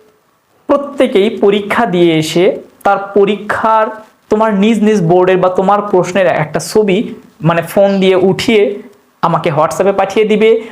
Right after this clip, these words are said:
আমি প্রতিবারের ন্যায় এবারও এসএসসি পরীক্ষার প্রতিটি প্রশ্নের এমসিকিউ অংশগুলো সবার আগে সমাধান দেওয়ার চেষ্টা করব। সবচেয়ে বড় ব্যাপার হচ্ছে আমি সব বোর্ডের প্রশ্ন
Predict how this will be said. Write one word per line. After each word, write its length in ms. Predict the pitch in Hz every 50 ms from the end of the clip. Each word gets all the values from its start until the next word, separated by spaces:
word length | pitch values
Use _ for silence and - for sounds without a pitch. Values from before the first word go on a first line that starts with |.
| -
আমি 160 | - 196 208
প্রতিবারের 580 | 202 208 - 247 208 269 254 247 220 220 220 220
ন্যায় 300 | 208 202 190 196 190 - -
এবারও 500 | 151 151 147 160 185 202 202 247 - - -
এসএসসি 320 | - 262 262 311 - - 247
পরীক্ষার 360 | - 190 190 190 - 196 185
প্রতিটি 400 | 190 208 220 233 - 262 277 254
প্রশ্নের 500 | 254 254 202 190 175 - 190 175 170 170 170 - -
এমসিকিউ 460 | 214 214 208 214 - 240 233 233 214
অংশগুলো 680 | 180 165 175 160 170 185 170 170 165 165 156 156 156 - - - - -
সবার 340 | - - 185 175 175 185 180
আগে 160 | 175 170 175
সমাধান 420 | 170 175 160 156 143 156 151 151
দেওয়ার 180 | 147 147 139 139
চেষ্টা 260 | - 139 - - 139
করব। 340 | 139 - 127 120 120 120 120 - - _ _ _ _ _ _ _ _ _ _ _ _ -
সবচেয়ে 440 | - 220 214 214 214 214 240 233 208
বড় 180 | 202 - 196
ব্যাপার 260 | 196 190 185 190 220
হচ্ছে 180 | 220 220 220 214
আমি 140 | 196 202 196
সব 280 | 202 - 196 190 185
বোর্ডের 240 | 190 202 202 196 185
প্রশ্ন 360 | 185 - 180 170 - 180 175